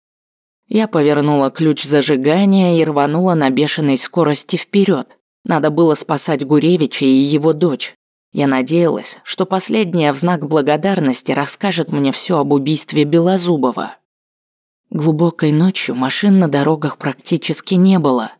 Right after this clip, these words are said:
поэтому я не обращала никакого внимания на светофоры и встречные полосы. Мне во что бы то ни стало надо было попасть к дому, в котором удерживались заложники, первой.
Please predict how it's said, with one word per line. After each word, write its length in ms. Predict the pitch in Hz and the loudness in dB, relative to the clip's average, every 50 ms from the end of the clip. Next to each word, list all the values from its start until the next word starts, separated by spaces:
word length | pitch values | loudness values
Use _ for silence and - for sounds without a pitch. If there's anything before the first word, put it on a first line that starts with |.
| _ _ _ _ _ _ - | _ _ _ _ _ _ -2
поэтому 460 | 175 202 233 247 240 - 196 196 202 | 0 0 0 0 0 -2 0 2 2
я 200 | 185 190 202 196 | 2 2 2 2
не 120 | 185 180 175 | 2 2 2
обращала 560 | 175 160 165 165 156 - - 233 214 185 175 | 0 0 0 -2 -2 -2 -2 -2 0 0 0
никакого 600 | 147 139 135 127 160 143 - - 170 151 156 143 | 0 0 0 0 -2 -2 0 0 0 2 2 0
внимания 580 | 139 143 143 139 147 175 185 180 165 160 143 139 | 0 0 0 0 2 2 2 2 2 2 2 2
на 120 | 135 131 | 2 0
светофоры 680 | - - 151 135 - 143 127 - - 170 175 170 165 147 | 0 -2 -4 -2 -2 -2 -4 -2 0 0 2 2 2 2
и 40 | 131 | 0
встречные 680 | - - - - 151 135 123 - - 147 147 147 151 | 0 -4 -6 -2 -2 -2 -2 -2 -2 -2 -2 0 -2
полосы. 640 | 147 - 202 190 175 147 143 123 - - - 123 - - _ _ _ _ _ _ _ _ - | 0 0 2 2 2 2 0 0 -2 -4 -8 -10 -12 -14 _ _ _ _ _ _ _ _ -4
Мне 240 | - 143 143 135 | -2 0 2 2
во 100 | 131 135 | 2 0
что 240 | 123 - - - 143 | -2 -2 -2 -2 -2
бы 120 | 135 139 131 | 0 -2 0
то 120 | - 139 | 0 0
ни 140 | 135 139 139 | 0 0 -2
стало 460 | - - - 180 170 160 151 143 131 | -4 -6 -4 -2 0 2 2 2 2
надо 280 | 131 135 131 127 131 131 | 2 2 2 0 0 0
было 280 | 135 143 139 139 135 | 2 2 2 2 2
попасть 480 | 135 143 131 127 - 143 131 127 - - | 0 -2 -2 -2 -2 -4 -4 -4 -4 -4
к 80 | - | -4
дому, 320 | 135 143 160 175 175 151 123 | 0 2 2 2 2 2 -2
в 80 | - | -2
котором 460 | - 139 127 - 139 135 135 131 131 135 | -4 -4 -4 -2 -2 0 0 0 0 0
удерживались 720 | 131 127 143 135 127 143 139 127 135 135 135 131 123 - | 0 0 0 0 0 -2 -2 0 2 2 2 0 0 -2
заложники, 720 | 151 147 147 147 151 139 123 - 127 123 - - - 180 | 0 0 2 2 0 0 -2 -2 -4 -6 -6 -8 -12 -14
первой. 720 | - _ - 175 185 170 147 123 123 113 - - - _ | -14 _ -4 -2 0 0 0 -2 -4 -6 -8 -12 -16 _